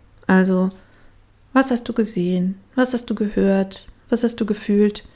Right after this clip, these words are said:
Hm, was hast du eventuell auch gerochen oder geschmeckt? Und so über die Sinne kommst du dann mit diesem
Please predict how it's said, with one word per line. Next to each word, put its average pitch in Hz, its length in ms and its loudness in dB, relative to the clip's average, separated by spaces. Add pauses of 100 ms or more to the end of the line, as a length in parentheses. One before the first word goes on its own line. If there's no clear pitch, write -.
(800)
Hm, 202 500 6
was 214 220 2
hast 220 200 -2
du 214 180 2
eventuell 196 560 2
auch 190 220 -4
gerochen 190 580 2
oder 196 200 0
geschmeckt? - 680 0 (800)
Und 190 240 4 (640)
so 202 400 2
über 196 260 4
die 185 160 -2
Sinne 220 340 8
kommst 220 360 2
du 190 40 0
dann 196 180 6
mit 196 220 0
diesem 190 260 6